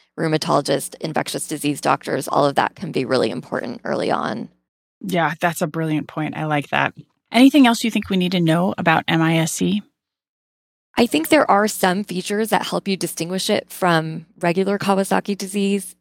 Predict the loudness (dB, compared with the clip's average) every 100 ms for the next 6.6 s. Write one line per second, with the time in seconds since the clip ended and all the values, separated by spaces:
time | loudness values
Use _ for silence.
0 | _ -2 2 2 2 -2 0 -2 0 0
1 | -2 -4 -2 -2 0 0 0 0 2 2
2 | 2 -2 -2 -4 -4 -2 -4 -4 -8 0
3 | 4 4 2 0 -2 -10 -6 -4 -2 0
4 | 0 -2 -4 0 0 0 _ _ _ -10
5 | -8 -2 -2 -2 -2 -2 -2 -2 -2 2
6 | 2 0 0 2 2